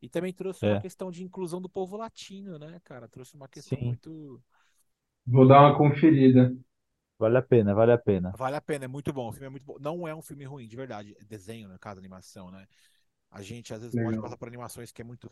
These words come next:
Speaker 1: filler, né? Muito pra encher ali, mas, no geral, é uma animação muito, muito boa. Eu também, no começo, eu não dei
Speaker 2: Uhum.
Speaker 1: nada,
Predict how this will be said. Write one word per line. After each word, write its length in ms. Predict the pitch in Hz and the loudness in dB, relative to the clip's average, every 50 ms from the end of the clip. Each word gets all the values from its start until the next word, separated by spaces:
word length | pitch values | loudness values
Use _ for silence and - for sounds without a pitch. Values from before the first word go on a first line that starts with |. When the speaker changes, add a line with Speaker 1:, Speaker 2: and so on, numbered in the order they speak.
| _ _ _ | _ _ _
Speaker 1:
filler, 300 | - 147 165 151 120 113 | -20 -18 -16 -16 -16 -16
né? 120 | 113 117 | -16 -20
Muito 240 | 117 117 120 - 120 | -20 -20 -20 -20 -20
pra 180 | - - 117 120 | -20 -20 -20 -18
encher 420 | 120 120 - - - 107 123 117 113 | -18 -20 -20 -20 -20 -20 -18 -18 -18
ali, 360 | 110 104 117 135 156 170 180 _ _ _ _ _ _ _ _ _ _ | -18 -18 -20 -20 -20 -20 -20 _ _ _ _ _ _ _ _ _ _
mas, 280 | - 113 117 - 107 110 | -18 -16 -14 -14 -14 -14
no 120 | 131 135 | -16 -14
geral, 520 | 123 139 131 117 110 110 127 139 139 135 123 | -14 -12 -12 -12 -12 -12 -14 -14 -16 -16 -16
é 120 | 113 117 | -18 -18
uma 120 | 120 131 | -18 -18
animação 460 | 139 139 127 127 113 - - 151 143 _ _ | -20 -20 -20 -20 -20 -20 -20 -20 -20 _ _
muito, 800 | 120 120 123 127 135 139 147 151 156 156 147 135 120 - 123 113 | -20 -18 -16 -14 -12 -10 -8 -8 -8 -8 -10 -12 -14 -18 -18 -18
muito 220 | 113 113 110 _ _ | -18 -18 -20 _ _
boa. 280 | 98 87 80 80 80 | -20 -20 -20 -20 -20
Eu 140 | 92 117 131 | -18 -16 -14
também, 260 | 131 143 135 139 143 | -14 -14 -14 -14 -14
no 80 | 147 139 | -16 -14
começo, 280 | - 139 143 - - | -14 -14 -14 -14 -12
eu 40 | 143 123 | -8 -8
não 60 | 120 | -8
dei 160 | 110 143 131 | -6 -8 -10
Speaker 2:
Uhum. 20 | |
Speaker 1:
nada, 600 | 139 117 120 123 135 143 160 165 160 185 180 180 | -12 -12 -14 -16 -14 -14 -14 -14 -12 -12 -12 -12